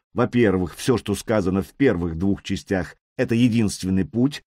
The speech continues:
позволяющий создавать действительно полезные, уникальные творческие продукты, товары, услуги, сервисы для людей. Во-вторых,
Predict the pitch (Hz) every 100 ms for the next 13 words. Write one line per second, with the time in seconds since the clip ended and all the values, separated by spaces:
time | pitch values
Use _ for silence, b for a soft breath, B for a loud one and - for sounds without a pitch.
0 | _ 104 107 101 101 107 90 85 104 104
1 | 107 104 - 135 135 95 87 98 101 90
2 | 98 101 101 107 95 95 80 95 92 80
3 | - 110 143 165 220 196 202 196 - 85
4 | 98 185 190 - 90 - - 196 170 190
5 | - _ - 123 92 107 127 113 123 127
6 | 82 67 - _ _ _ _ 110 120 -
7 | 87 131 202 -